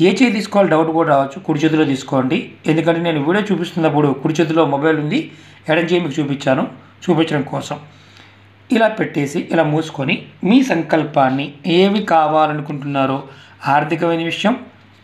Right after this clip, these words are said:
ఆరోగ్య సమస్యలు ఉంటే ఆరోగ్య సమస్యలు, కుటుంబ సమస్య,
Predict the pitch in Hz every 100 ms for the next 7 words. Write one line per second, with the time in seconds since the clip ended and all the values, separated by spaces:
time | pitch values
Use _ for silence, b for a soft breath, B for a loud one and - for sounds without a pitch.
0 | - 147 151 151 170 180 165 160 160 160
1 | 147 147 151 151 160 156 175 214 - B
2 | B B - 170 214 233 202 190 165